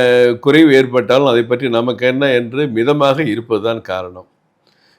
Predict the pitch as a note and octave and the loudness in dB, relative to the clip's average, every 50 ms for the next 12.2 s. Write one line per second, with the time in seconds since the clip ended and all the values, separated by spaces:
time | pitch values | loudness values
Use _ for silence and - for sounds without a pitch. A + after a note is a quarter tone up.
0 | _ _ D3+ D#3 G3 A#3 A#3+ F#3 E3+ D#3+ D#3+ E3+ F3 F3 F3 D3+ D3 C#3+ C#3+ C3 | _ _ 0 0 2 2 2 4 6 6 6 6 6 6 6 6 6 4 4 2
1 | C#3+ E3 E3+ D#3+ D#3 C3+ C3 D3 D3+ D3 C#3 B2 A2+ D3+ D#3+ D3+ B2+ C3 B2+ B2 | 2 2 2 2 2 0 0 2 2 2 2 2 2 0 0 0 0 -2 -2 -2
2 | B2+ B2 A#2+ A#2 A#2+ C3+ D3 D3 D3 D#3 F3 F3+ F3 D3+ E3 D3+ C#3+ C#3 C3+ C3 | 0 0 0 2 2 2 2 2 4 4 2 2 0 2 2 2 2 2 0 0
3 | C3 C3+ C#3+ D#3 D#3 - C3 B2+ D3 C#3 - - C3+ C3+ C#3+ D3+ D#3 C#3 B2+ B2+ | 0 0 0 0 -2 -2 -2 -4 -4 -4 -2 -2 -2 0 0 0 0 0 -2 -4
4 | C3+ D3+ B2+ G#2+ A#2 D3 D3+ D#3 C3 C#3 C3 C3 - A#2 B2 B2+ C3 - C#3 B2 | -4 -4 -4 -2 -2 -2 -2 -2 -2 -4 -4 -2 -2 -2 -2 -2 -6 -8 -8 -6
5 | A#2 A2+ G#2+ G2+ - G#2+ G2 G2+ A#2+ B2 A#2+ - - G2 G2 F#2 - - - _ | -6 -6 -8 -8 -8 -10 -6 -4 -4 -4 -4 -6 -8 -10 -10 -10 -14 -20 -20 _
6 | _ _ _ _ _ _ _ _ _ _ _ _ _ - A#2 A#2 B2 C#3 D3 D3 | _ _ _ _ _ _ _ _ _ _ _ _ _ -4 0 2 2 2 2 2
7 | C#3+ C3+ C3+ D3+ D3+ C#3+ A2 F#2+ G2+ A2 A2+ G2+ G#2 G#2 G2+ G2 - _ _ _ | 2 2 2 2 2 0 -2 -6 -6 -6 -6 -4 -4 -6 -6 -8 -12 _ _ _
8 | _ _ _ _ _ _ - B2 C#3+ C#3 D3+ D3 - B2+ A#2+ A2 G#2 A#2+ B2 - | _ _ _ _ _ _ -2 -2 0 0 0 0 0 2 2 2 2 0 -2 -2
9 | - G#2 G#2 G#2+ G#2 G2 - - G#2+ G2+ - F#2 F2+ F#2 F2+ E2+ E2 E2 F2+ E2+ | -4 -4 -4 -6 -8 -10 -10 -10 -12 -10 -10 -10 -10 -8 -8 -8 -8 -12 -16 -20
10 | _ _ _ _ _ _ _ _ _ _ _ _ - C3 D3 F3 G#3+ A#3 F#3+ F3+ | _ _ _ _ _ _ _ _ _ _ _ _ 0 4 6 6 8 8 8 6
11 | F3+ - F3+ D#3+ D3+ D#3 C#3 C#3 D#3 D#3+ D3+ D3 B2+ B2 B2 B2 A#2+ G#2+ - - | 6 4 0 0 2 4 4 4 4 2 2 0 -2 -2 -2 -2 -2 -4 -4 -6
12 | - A#2 A#2+ B2+ | -6 -4 -4 -4